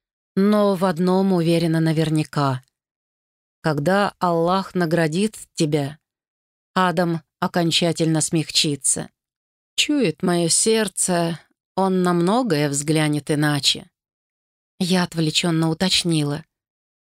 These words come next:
«Наградит?» «Ну да. Осчастливит беременностью», приглушённо подсказала она, будто боясь сглазить. «Рано или поздно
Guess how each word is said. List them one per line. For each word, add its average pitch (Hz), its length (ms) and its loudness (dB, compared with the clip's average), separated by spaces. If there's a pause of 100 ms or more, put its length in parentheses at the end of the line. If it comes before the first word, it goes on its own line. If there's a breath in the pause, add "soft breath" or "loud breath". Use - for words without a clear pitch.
(140)
«Наградит?» 175 800 -2 (1080)
«Ну 196 260 4
да. 143 400 -2 (880)
Осчастливит 185 680 0
беременностью», 151 920 0 (640)
приглушённо 175 720 0
подсказала 160 600 0
она, 170 340 0 (360)
будто 180 340 0
боясь 170 420 0
сглазить. 165 760 -2 (720)
«Рано 170 440 2
или 190 180 2
поздно 160 720 0